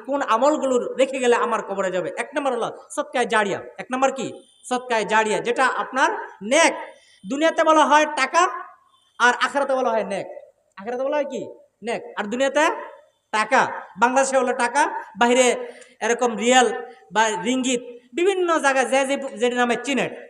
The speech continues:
তা আখেরাতে কি? টাকা। আর আখেরাতে নেক, দুনিয়াতে টাকা।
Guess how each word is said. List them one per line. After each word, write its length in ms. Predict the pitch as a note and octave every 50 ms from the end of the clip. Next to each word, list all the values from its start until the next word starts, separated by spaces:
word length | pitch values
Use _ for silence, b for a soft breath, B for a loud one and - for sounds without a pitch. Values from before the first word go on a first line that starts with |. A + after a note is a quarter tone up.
| _ _ _ _ _ _ _
তা 100 | - A3 - - -
আখেরাতে 380 | B3+ A3+ C4 D#4 D#4 D#4 F4+ -
কি? 220 | B3 B3+ F#3+ B2+ - - - - _ _ _ _ _ _ _ _ _ _ _ _ -
টাকা। 420 | A#3 A#3+ - - C#4+ A#3 D#3 - - - - - - - - _ _ _ _ _ _ _ _ -
আর 120 | F3+ F#3 F#3 F3+ - - - _ _ -
আখেরাতে 400 | G#3+ A#3+ B3 C#4+ C#4+ C#4 C#4+ D#4 E4+ F4+ A4+ F4+ G#3+
নেক, 280 | A3+ B3+ C#4+ C4+ A3 F#3 - - - - - - _ -
দুনিয়াতে 400 | F3 A#3+ B3+ C4+ C#4+ C#4 C#4+ D4+ E4 F4 A#4+ - - - - - - - - _ _ _
টাকা। 280 | - F3+ - - D#3+ A#2+